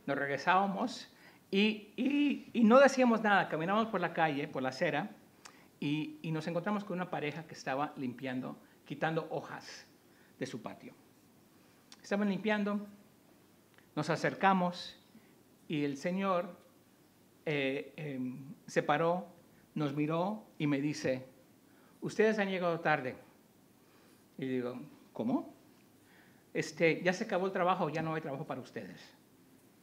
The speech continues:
¿Mm? Que fue para mí uno de esos momentos que yo siempre llamaba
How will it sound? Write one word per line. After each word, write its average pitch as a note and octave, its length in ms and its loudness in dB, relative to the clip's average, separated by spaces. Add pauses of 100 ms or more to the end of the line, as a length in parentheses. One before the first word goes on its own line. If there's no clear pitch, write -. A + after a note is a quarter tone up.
(480)
¿Mm? - 160 0 (640)
Que E3 80 -6
fue G#3 240 6
para G3+ 220 6
mí C4 360 8
uno A3+ 160 6
de A#3+ 60 0
esos A3+ 160 -2
momentos G#3 380 2
que G#3 120 -6
yo F3 100 -2
siempre F#3+ 300 -2
llamaba F3 580 2